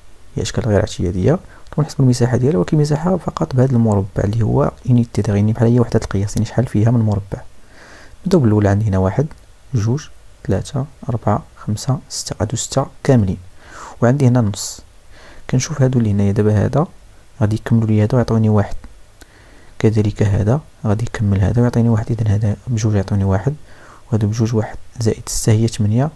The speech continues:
وعندي هاد النص، إذن هي ثمانية فاصلة خمسة من هاد المربع، يعني ثمانية مربعات ونص. الشكل الثاني عندنا هنا واحد، جوج، ثلاثة، أربعة، هادو كاملين. عندي هنايا هاد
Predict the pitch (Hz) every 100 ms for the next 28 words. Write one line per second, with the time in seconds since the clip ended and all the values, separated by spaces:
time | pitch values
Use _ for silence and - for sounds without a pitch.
0 | - - - - 131 139 127 110 104 107
1 | - 117 113 104 110 131 160 - - -
2 | - - 110 113 131 113 - 120 113 113
3 | 110 120 151 - - 113 101 104 107 101
4 | 107 104 104 107 117 120 113 107 107 127
5 | - - - - - 123 104 - - -
6 | - - - - - - - - - -
7 | - - - 123 - 107 117 175 190 113
8 | 107 101 98 104 123 143 - - 120 123
9 | 147 - 117 117 127 113 95 117 131 -
10 | 123 101 98 - - - - - - -
11 | - - - 127 120 110 110 104